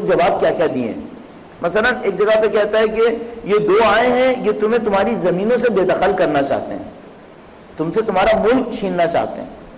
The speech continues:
کیا کر رہا ہے؟ لوگوں کے اندر پرستی کے جذبات کو ابھار رہا ہے، کہہ رہا ہے یہ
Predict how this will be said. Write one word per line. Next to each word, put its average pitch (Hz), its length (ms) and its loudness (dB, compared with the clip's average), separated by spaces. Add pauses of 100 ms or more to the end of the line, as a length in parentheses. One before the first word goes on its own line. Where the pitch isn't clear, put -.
کیا 180 120 2
کر 196 200 2
رہا 208 100 4
ہے؟ 202 140 4
لوگوں 185 260 2
کے 170 80 0
اندر 180 220 0 (320)
پرستی 151 260 -4
کے 185 80 -6
جذبات 135 400 0
کو 151 80 0
ابھار 110 280 -2
رہا 107 100 -4
ہے، - 80 -12 (300)
کہہ 147 100 2
رہا 151 100 2
ہے 175 80 2
یہ 175 120 2